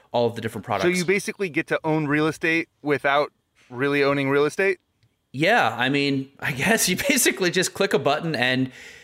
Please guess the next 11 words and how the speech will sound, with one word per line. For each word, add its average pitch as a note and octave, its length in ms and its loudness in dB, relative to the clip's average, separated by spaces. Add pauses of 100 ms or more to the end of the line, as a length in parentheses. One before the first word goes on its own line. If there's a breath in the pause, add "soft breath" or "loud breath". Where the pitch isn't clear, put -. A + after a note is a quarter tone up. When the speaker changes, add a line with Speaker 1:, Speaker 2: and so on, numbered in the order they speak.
(100 loud breath)
Speaker 1:
it's, C3+ 260 0
uh, B2+ 240 4
you're C#3 240 4
pooled D#3+ 380 0
in C#3+ 120 2
with C3 140 0
a - 20 -2
bunch B2+ 240 -2
of D3 80 -4
investors B2+ 580 0
who A#2+ 380 0